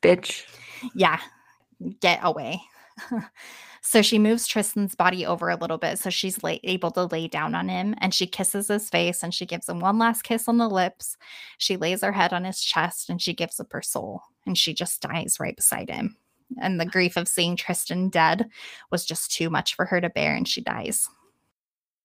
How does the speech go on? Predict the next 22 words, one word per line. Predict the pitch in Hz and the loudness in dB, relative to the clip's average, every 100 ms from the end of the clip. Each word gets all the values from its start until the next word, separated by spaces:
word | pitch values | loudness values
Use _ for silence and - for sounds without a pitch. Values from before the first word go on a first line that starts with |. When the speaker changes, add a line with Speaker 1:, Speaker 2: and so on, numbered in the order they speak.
| _ | _
Speaker 1:
<gasps> | - 285 302 | -6 0 4
Speaker 2:
Yeah. | - - 208 - _ _ _ _ _ - - - - - | 4 4 2 0 _ _ _ _ _ -18 -18 -16 -14 -4
Speaker 1:
Oh. | 339 320 - | 0 0 2
Speaker 2:
So | 190 | 0
King | - - 233 233 | 2 8 12 12
Mark | 175 175 | 10 6
hears | - 165 185 190 | 0 -2 0 -2
about | 180 170 69 - - _ _ _ _ _ | 2 2 2 -2 -8 _ _ _ _ _
the | 180 | -4
death | 175 160 - | -2 -4 -4
of | 160 | -10
Tristan | - - - - - - _ _ - | -10 -8 -8 -8 -8 -10 _ _ 0
and | 185 185 | 2 2
Isolde, | 196 - 139 101 - - _ _ | 0 -2 -2 -4 -8 -20 _ _
and | 185 170 | -8 0
he | 214 | 0
comes | 208 185 180 | 2 0 2
all | - 180 | 2 4
the | 220 | 4
way | 208 214 | 4 4
to | |
Brittany, | 214 160 - 160 175 | 2 0 -2 -4 -4